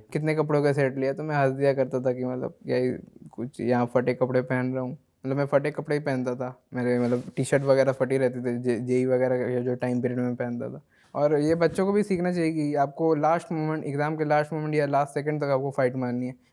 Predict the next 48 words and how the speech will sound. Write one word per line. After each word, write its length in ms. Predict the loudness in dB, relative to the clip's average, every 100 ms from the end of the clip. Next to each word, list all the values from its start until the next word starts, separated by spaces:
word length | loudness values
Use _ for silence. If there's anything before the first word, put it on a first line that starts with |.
| _
भले 160 | 2 4
ही 60 |
आपका 240 | 2 0 -2
सिलेक्शन 420 | 0 0 0 -2
हो 160 | 0 -2
ना 120 | -2
हो। 200 | -6 -10 _ _
और 120 | 2
उस 320 | 4 2 0
जेई 240 | -2 2 2
एडवांस 320 | 2 2 0
के 60 | 0
रिजल्ट 340 | 2 2 2
के 60 | 2
बाद 160 | 0
मेरे 140 | 2 2
को 80 |
एक 160 | 2 2
बात 160 | 0 0
तो 60 |
समझ 260 | -2 -2 0
में 140 | -2
आई 60 | -4
कि 600 | -8 _ _ 2 2 2
डिजर्विंग 480 | 2 2 2 2 2
तो 80 |
हर 140 | 2 2
एक 140 | 2
बच्चा 240 | 0 2 2
होता 260 | 0 -2
है, 80 | -4
मतलब, 240 | -2 -2
जो 120 | 0 2
आईआईटी 320 | 2 2 -2
में 120 | 0
बैठता 380 | 0 0 0 -2
है, 160 | -2 -8 _ _ _ _ _ _ _
मतलब, 120 | -2 0
सीट 320 | 2 0 0
तो 120 | 0
पन्द्रह 340 | 2 2 2
हज़ार, 160 | 4 2
सोलह 300 | 2 2 2
हज़ार 240 | 2 2
है, 180 | 0 -8 _ _ -2
मतलब, 160 | 0
डिजर्विंग 440 | 2 2 0 0 2
हर, 180 | 2